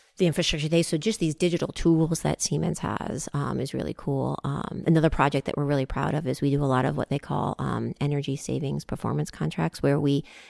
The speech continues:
are able to refresh the energy, like at Guantanamo Bay for the Navy right now, we are redoing their entire,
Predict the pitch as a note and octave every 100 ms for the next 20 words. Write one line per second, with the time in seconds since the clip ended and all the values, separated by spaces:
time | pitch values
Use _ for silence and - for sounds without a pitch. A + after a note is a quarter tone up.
0 | - E3 - D#3 D3+ D3 C3 C3+ C#3+ -
1 | C3+ - C#3 - C#3 C3 C#3 - D3 D3+
2 | - _ C#3 C#3 C#3 D3 C#3 C#3+ C#3 C3+
3 | C#3 C#3 - C3+ C3+ C#3 B2+ B2+ C3 C3
4 | C#3+ D3+ C#3 C#3+ D3 C3 B2+ C#3 B2+ B2+
5 | - -